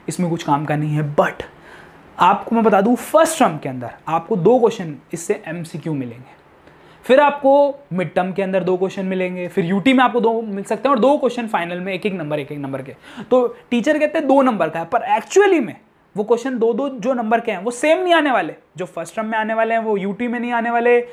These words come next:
और जो आपके मिड टर्म में और फाइनल्स में आएंगे, जो प्री बोर्ड में आएंगे और जो जेई मेंस में आएंगे, वो सारे क्वेश्चन अगर मिला ले तो टोटल दस क्वेश्चन होते हैं,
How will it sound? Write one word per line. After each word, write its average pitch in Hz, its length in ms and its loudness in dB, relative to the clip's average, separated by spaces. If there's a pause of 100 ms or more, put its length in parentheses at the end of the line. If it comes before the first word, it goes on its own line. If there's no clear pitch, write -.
(240)
और 196 140 4
जो 220 180 4
आपके 220 520 0
मिड 185 260 -6
टर्म 254 140 2
में 240 140 -4
और 233 120 2
फाइनल्स 214 400 -2
में 220 120 -2
आएंगे, 202 200 -4
जो 190 120 0
प्री 254 220 0
बोर्ड 240 220 4
में 214 100 -2
आएंगे 196 240 -2
और 214 180 2
जो 330 340 2 (200)
जेई 269 320 2
मेंस 320 280 2
में 277 100 -2
आएंगे, 202 340 -4 (360)
वो 214 60 -2
सारे 240 420 0
क्वेश्चन 240 280 -4
अगर 240 160 -2
मिला 220 220 -2
ले 254 140 -2
तो 262 120 -4
टोटल 247 360 -4
दस 233 200 -2
क्वेश्चन 196 300 -4
होते 127 220 -14
हैं, 120 100 -18